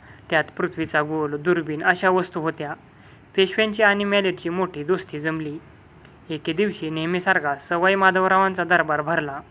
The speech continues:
सगळे मानकरी, सरदार आणि नाना फडणवीस तेथे होते. दरबारात मॅलेटने पेशव्यांना एक अर्ज दिला.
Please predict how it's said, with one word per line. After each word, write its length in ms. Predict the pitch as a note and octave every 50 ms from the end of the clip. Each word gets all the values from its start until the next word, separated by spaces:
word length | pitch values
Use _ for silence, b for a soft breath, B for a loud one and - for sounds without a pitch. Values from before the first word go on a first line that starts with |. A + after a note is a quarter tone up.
| - B B B B B B B B B B - -
सगळे 240 | F#3 F#3 G3 G#3 G#3
मानकरी, 520 | G#3 G#3 G3+ G3 F#3 - E3 D#3+ D#3+ D#3
सरदार 400 | - - F3+ F3 E3 E3 D#3 D3
आणि 240 | D3+ D#3 D#3+ D#3+ D#3+
नाना 300 | D#3+ D#3+ D#3+ E3 F3+ F#3
फडणवीस 500 | F3+ F#3+ F#3 F#3 E3+ D#3 D3+ C#3+ - -
तेथे 200 | G3 F3+ F3+ D#3
होते. 540 | C#3+ D3+ D3+ D3+ - D3+ D#3+ - - - - B B B B B B B B B - -
दरबारात 520 | F3 E3+ F3 F#3+ G3+ F#3 G3+ G3+ G#3 G#3+ G#3+
मॅलेटने 480 | G3+ F#3+ F#3+ G3 G3 F#3+ F#3 E3 D#3
पेशव्यांना 520 | D3+ - F#3+ F3+ F3+ - F3+ E3 D#3 D#3 D#3
एक 180 | E3+ F3 -
अर्ज 260 | F#3+ G3 G3 F3 D#3+
दिला. 360 | E3 D3+ D#3 D#3 D3 C#3+ D3